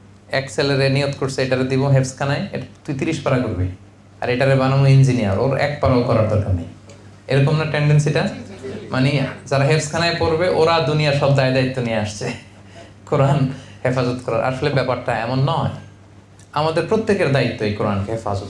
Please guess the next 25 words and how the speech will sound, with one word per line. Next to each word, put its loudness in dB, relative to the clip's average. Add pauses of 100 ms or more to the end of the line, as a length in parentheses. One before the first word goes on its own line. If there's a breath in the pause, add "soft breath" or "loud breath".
করা, -4 (300)
পড়ার 0
মাধ্যমে, -2 (260)
হেফজ -4
করার -2
মাধ্যমে, -4 (300)
রিভাইজ 0
করার -2
মাধ্যমে, -2
মেমোরাইজেশন 0
করার 0
মাধ্যমে। 2 (680 loud breath)
মিশরে 2
আমরা 0
এটা -2
দেখেছি, 0
আমি -4
তো -6
চার -2
পাঁচ -4
বছর -6
আল 0
আজহার -2
ইউনিভার্সিটিতে -4
পড়েছি। -6